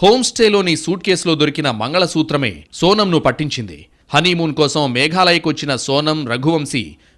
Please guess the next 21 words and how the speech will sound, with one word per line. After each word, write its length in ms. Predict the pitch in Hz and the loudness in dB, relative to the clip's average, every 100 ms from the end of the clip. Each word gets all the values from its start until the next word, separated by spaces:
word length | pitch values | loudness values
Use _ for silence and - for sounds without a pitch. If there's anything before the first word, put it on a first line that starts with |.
| - | -6
మే 200 | 123 170 | 0 2
ఇరవై 340 | 131 143 151 | 2 0 0
రెండున 440 | 139 151 147 127 117 - _ | 0 -2 -2 -2 -4 -10 _
సోహ్రాలో 720 | - 180 220 220 180 143 156 156 | -4 2 4 4 2 4 2 2
ఓ 120 | 135 | 0
హోమ్‌స్టేకు 680 | 123 143 185 196 - 151 139 | 0 2 0 -2 -2 -2 0
వెళ్లారు. 320 | 123 110 87 - _ _ _ - | -2 -2 -6 -16 _ _ _ -4
అయితే 220 | 135 165 | -2 2
అక్కడ 340 | 147 139 120 92 | 0 2 -2 -2
గది 180 | 131 180 | -2 0
అందుబాటులో 540 | 113 151 180 175 170 | 0 0 0 2 2
లేకపోవడంతో 720 | 143 139 143 135 131 131 104 82 _ _ | 2 0 0 -2 -2 -4 -4 -8 _ _
తమ 160 | 156 151 | -2 0
సూట్ 320 | - 156 170 | 0 -2 -2
కేసును 340 | - 160 156 135 | -2 -2 -2 -4
అక్కడే 360 | 107 - 175 | -4 -2 -2
ఉంచారు. 420 | 143 117 117 87 - _ - | -2 -4 -8 -10 -16 _ -6
నాంగ్రియాట్ 640 | 117 190 240 233 220 180 | 0 0 0 2 2 2
గ్రామానికి 720 | 147 151 165 170 156 139 92 - _ | 0 0 2 0 -2 -4 -4 -10 _
ట్రెక్కింగ్కు 440 | - 151 240 233 170 | -4 -4 -4 -2 0
వెళ్లారు. 500 | 127 104 80 - | 0 -2 -8 -20